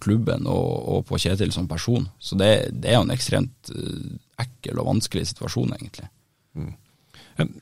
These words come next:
Speaker 2: det var jo da, med det resultatet der, det var da det begynte å gå ad undas, egentlig, <laughs> for å, for å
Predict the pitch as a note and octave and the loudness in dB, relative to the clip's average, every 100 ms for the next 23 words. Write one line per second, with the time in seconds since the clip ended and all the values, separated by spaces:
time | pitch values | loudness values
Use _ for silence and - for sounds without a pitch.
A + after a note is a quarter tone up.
0 | - - _ - D#3+ C#3 - C#3 A#2 - | -20 -20 _ 4 6 6 6 4 2 0
1 | G#2 G#2+ B2+ C3 B2 G#2+ G2+ B2+ - G2+ | -2 4 6 8 8 6 4 2 4 2
2 | D3 B2+ - A2 G#2 C#3 A2 A2 - A2 | 4 2 -2 0 4 6 6 4 4 2
3 | G#2 F2+ F#2 C#3 C#3+ D2+ - F#2 G2+ - | 4 4 4 4 2 0 0 0 -2 -2
4 | - - A#2 - A2+ - G2+ G2 G#2 A2 | -2 4 4 6 6 6 4 2 -2 2
5 | G#2+ | 6